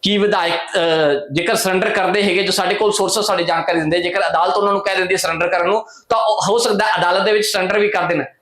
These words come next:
ਪਰ ਜਿਸ ਤਰੀਕੇ ਨਾਲ ਉਹ ਦਾਅਵਾ ਕੀਤਾ ਜਾ ਰਿਹਾ ਹੈ ਕਿ ਉਹਨਾਂ ਦਾ ਐਨਕਾਊਂਟਰ ਕੀਤਾ ਜਾਣਾ ਸੀ,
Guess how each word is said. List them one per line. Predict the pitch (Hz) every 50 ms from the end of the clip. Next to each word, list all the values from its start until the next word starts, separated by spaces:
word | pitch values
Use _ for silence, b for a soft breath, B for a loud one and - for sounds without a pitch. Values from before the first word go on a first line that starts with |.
| _ _
ਪਰ | - 214
ਜਿਸ | 196 165 196 214 208 208
ਤਰੀਕੇ | 208 208 208 - 208
ਨਾਲ | 208 202 202 196
ਉਹ | 180
ਦਾਅਵਾ | - 160 180 214
ਕੀਤਾ | 214 208 - - 180
ਜਾ | 170 170 165
ਰਿਹਾ | 175 170
ਹੈ | 175 165 165 170
ਕਿ | 170 - 185
ਉਹਨਾਂ | 180 175 175 170
ਦਾ | 175
ਐਨਕਾਊਂਟਰ | 175 165 156 160 156 160 165 208 190
ਕੀਤਾ | 170 175 - 180 160
ਜਾਣਾ | 156 151 156 156
ਸੀ, | 156 190 196